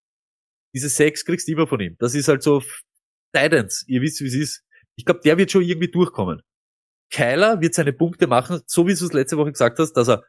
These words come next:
Rest of the Season unter den Top zwölf wird er sein. Das ist so wie Fields. Das, Fields ist für mich genau dasselbe, was Kyler letzte Woche war. Wir kommen zurück und legen gleich einmal dann hin,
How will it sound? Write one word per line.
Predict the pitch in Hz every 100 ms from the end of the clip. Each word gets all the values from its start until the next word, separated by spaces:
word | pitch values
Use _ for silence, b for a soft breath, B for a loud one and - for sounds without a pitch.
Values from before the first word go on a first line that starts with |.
| _ _ _ _ _ _ _
Rest | 107 120 139
of | 127
the |
Season | 131 143 151 175 170 _ _ _ _ -
unter | 113 123
den | 123
Top | 127 - -
zwölf | 120 135 135
wird | 127
er |
sein. | 123 98 -
Das | 101
ist | 120
so | 165 160
wie | 180
Fields. | - 135 - - - _ -
Das, | 131 - -
Fields | 196 208 185
ist | -
für |
mich | 170 175
genau | 143 208
dasselbe, | 247 185 190 160
was | -
Kyler | 139 143
letzte | 131 117 120
Woche | 98 87
war. | 90
Wir | 110
kommen | 160 156
zurück | 139 156 175
und | 139
legen | 139 131
gleich | 135
einmal | 123 113
dann | 98
hin, | 135 170